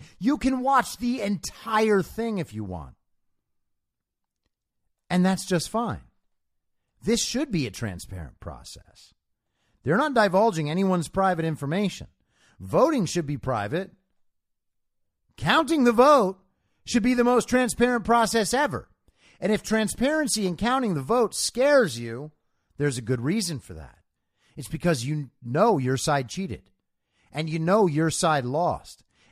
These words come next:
And somewhere deep down, you know that you don't know anything. And that there's more of us.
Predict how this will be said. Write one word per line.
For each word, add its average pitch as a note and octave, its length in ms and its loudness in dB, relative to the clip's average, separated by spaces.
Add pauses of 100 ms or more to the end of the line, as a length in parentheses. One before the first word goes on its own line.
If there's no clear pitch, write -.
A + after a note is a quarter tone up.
And D3 160 -2
somewhere A3 720 2
deep C3+ 460 -6
down, F3+ 480 -2 (760)
you D3+ 280 -4
know D#3+ 500 0 (300)
that E2+ 280 -12
you A#2 340 -4
don't D#3 360 0
know E3 340 0
anything. C3 580 -6 (1900)
And A#2+ 100 -2
that C#3 120 -2
there's A2+ 180 -2
more C3 280 0
of D#2+ 140 -6
us. - 400 -20